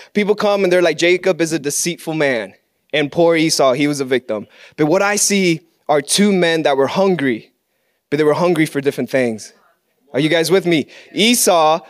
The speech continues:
was hungry for the things of the flesh. Here in this church, we would say the things of the brain, the things that make logical sense.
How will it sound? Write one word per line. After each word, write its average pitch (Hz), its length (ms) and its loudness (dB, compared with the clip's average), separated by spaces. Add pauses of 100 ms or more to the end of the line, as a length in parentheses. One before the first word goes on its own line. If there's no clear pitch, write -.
(120)
was 170 140 2
hungry 190 320 0
for 175 140 -2
the 160 80 -2
things 165 260 -2
of 147 80 -8
the 131 60 -10
flesh. - 640 -2 (360)
Here 190 240 2
in 185 120 0
this 190 160 0
church, 175 280 0
we 170 60 -6
would 156 140 -6
say 170 160 2
the 143 100 -4
things 156 300 -2
of 147 60 -4
the 123 60 -12
brain, 135 460 0 (400)
the 143 80 -8
things 165 300 -2
that 147 160 0
make 147 180 -2
logical 139 480 0
sense. 120 540 -6